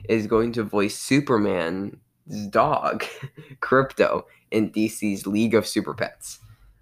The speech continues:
Um, yeah, so this is actually happening. <laughs>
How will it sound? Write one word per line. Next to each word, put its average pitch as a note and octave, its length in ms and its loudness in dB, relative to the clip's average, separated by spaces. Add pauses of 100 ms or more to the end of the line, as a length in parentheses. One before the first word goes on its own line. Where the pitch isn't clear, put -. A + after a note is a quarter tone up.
(160)
Um, A#2+ 840 6 (1600)
yeah, A#2+ 380 4
so - 220 0
this C#3 260 2
is C#3+ 100 2
actually C3+ 360 6
happening. A#2 440 0
<laughs> - 60 -14